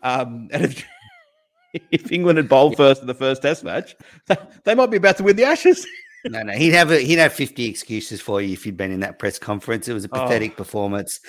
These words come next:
Speaker 2: Uh, so the next two, bad day. It was such a, so many contenders. Bad day, Ollie Robinson bowling off spin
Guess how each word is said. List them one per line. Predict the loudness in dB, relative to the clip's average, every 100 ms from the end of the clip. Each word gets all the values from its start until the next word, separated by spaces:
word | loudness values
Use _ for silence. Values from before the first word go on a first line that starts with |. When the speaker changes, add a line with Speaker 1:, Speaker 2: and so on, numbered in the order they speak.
| -6 2
Speaker 2:
Uh, | 2
so | 4 2
the | 2
next | 2 2 -2 0
two, | 2 2
bad | 2 0 0 -2
day. | -4 -2
It |
was | -2 -2
such | -4 -4
a, | -8 -10 -20 _
so | -12 -2 2
many | 2 2
contenders. | -2 -6 -8 -8 -6 -8 -12 -20 _
Bad | 0 2 2
day, | 2 4 4 2 0
Ollie | 0 2
Robinson | 2 0 0 -6 -2
bowling | 2 2 0 -2
off | -4 -2
spin | -6 -6 -4 -6 -8